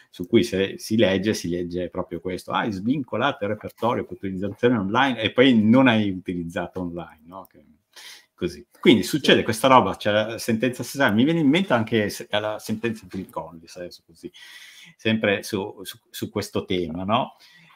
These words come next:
Speaker 1: Quindi cosa succede? Intanto che si possono svincolare, incominciano a svincolare i repertori nell'ambito di mandati che invece erano esclusivi per tutto il repertorio.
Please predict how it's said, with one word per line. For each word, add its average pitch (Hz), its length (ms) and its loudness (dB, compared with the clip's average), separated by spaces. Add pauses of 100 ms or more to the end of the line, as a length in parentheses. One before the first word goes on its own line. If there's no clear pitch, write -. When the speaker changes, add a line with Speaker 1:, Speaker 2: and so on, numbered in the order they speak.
Speaker 1:
Quindi 139 240 6
cosa 92 160 -4
succede? 110 420 -2
Intanto 135 480 2
che 117 460 6
si - 160 -8
possono 110 280 0
svincolare, 110 540 4
incominciano 120 500 0
a 110 60 2
svincolare 107 560 0
i - 20 -12
repertori 113 800 -2
nell'ambito 110 460 -4
di 110 140 -2
mandati 117 680 2
che 110 100 -10
invece 110 340 -4
erano 98 200 -6
esclusivi 123 760 -2
per 107 200 -6
tutto 110 240 -6
il 101 60 0
repertorio. - 720 -14